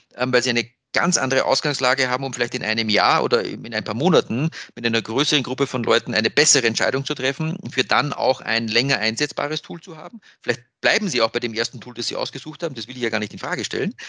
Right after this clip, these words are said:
aber das ist auf jeden Fall mal besser, als auf Papier Spezifikationen zu schreiben. Arbeiten Sie einfach mal mit was. Und auf der anderen Seite, wenn Sie gleich wissen, dass es entsprechend was Größeres werden soll, achten Sie zusätzlich bitte darauf,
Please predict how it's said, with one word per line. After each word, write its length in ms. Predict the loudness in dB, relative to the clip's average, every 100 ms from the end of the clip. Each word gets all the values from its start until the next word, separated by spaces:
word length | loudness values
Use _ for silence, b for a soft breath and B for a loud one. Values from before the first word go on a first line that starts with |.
| B B B
aber 120 | -2
das 80 | 0
ist 20 |
auf 60 | 2
jeden 100 | 2
Fall 120 | 4
mal 100 | 4
besser, 300 | 4 4 4
als 180 | 4 2
auf 100 | 0
Papier 360 | -2 -4 -2 -2
Spezifikationen 760 | -2 -6 -4 -2 -2 -2 -4
zu 80 | -4
schreiben. 380 | -4 0 0 0 B B -4
Arbeiten 540 | 0 2 2 0 2
Sie 140 | -2 0
einfach 220 | -4 -6
mal 100 | -6
mit 180 | -10 -14
was. 260 | -8 -8 B B B B
Und 60 | -4
auf 80 | 2
der 80 |
anderen 200 | 4 4
Seite, 180 | 4 2
wenn 100 | 2
Sie 100 | 0
gleich 340 | 2 2 2 2
wissen, 220 | 0 0
dass 140 | -2
es 160 | 0 0
entsprechend 540 | -2 -4 -2 -2 -6 -10 b -10
was 140 | -8
Größeres 380 | -4 -2 0 2
werden 200 | 2 0
soll, 220 | 0 0
achten 280 | 0 -2 -2
Sie 120 | -8
zusätzlich 460 | -8 -2 -2 -2 -8
bitte 220 | -10 -8
darauf, 320 | -2 0 0